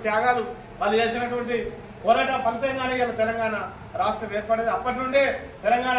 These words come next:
అన్యాయానికి గురవుతుందని చెప్పి వాళ్ళు తెలంగాణ సాయుధ పోరాటం పిలుపునివ్వడం జరిగింది. ఆనాడు దొడ్డి కొమరయ్య సుతం తొలి అమరుడు. దొడ్డి కొమరయ్య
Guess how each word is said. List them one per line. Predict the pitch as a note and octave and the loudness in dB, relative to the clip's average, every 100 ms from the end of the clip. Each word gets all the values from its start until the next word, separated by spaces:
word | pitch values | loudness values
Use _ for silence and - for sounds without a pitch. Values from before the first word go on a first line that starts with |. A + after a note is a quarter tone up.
| A3+ | 0
అన్యాయానికి | A#3+ B3+ B3+ A#3 | 2 2 0 0
గురవుతుందని | A#3+ A#3+ A#3 A#3 G#3+ | 0 0 -2 -4 -4
చెప్పి | G#3+ A3 G3+ | -4 -4 -4
వాళ్ళు | G3+ F#3+ - - E3 | -4 -6 -12 -12 -8
తెలంగాణ | F#3+ G#3+ G#3+ G3+ F3+ F#3 | -4 -2 -2 -4 -4 -4
సాయుధ | G3 G3+ | -4 -4
పోరాటం | G3+ G3 G3 F#3 | -4 -6 -8 -10
పిలుపునివ్వడం | F3+ F#3+ G#3 G#3 G#3+ | -12 -6 -4 -4 -4
జరిగింది. | G#3+ A#3 C4 - - - - - - | -4 -6 -8 -12 -16 -18 -18 -12 -2
ఆనాడు | B3 B3 B3+ - - - - - | 2 4 2 -2 -10 -16 -18 -6
దొడ్డి | G#3+ A3 A#3 | -2 -2 0
కొమరయ్య | B3 C4+ C4+ C4 | 4 6 6 6
సుతం | C4 A#3+ G#3+ - - - - | 0 -2 -4 -12 -18 -18 -12
తొలి | F#3+ A#3+ A#3 | -4 2 4
అమరుడు. | B3+ B3 G#3 - - - | 4 2 0 -4 -12 -12
దొడ్డి | F3+ A#3 A#3 | -8 -6 -4
కొమరయ్య | A#3 B3 A#3+ | 0 2 4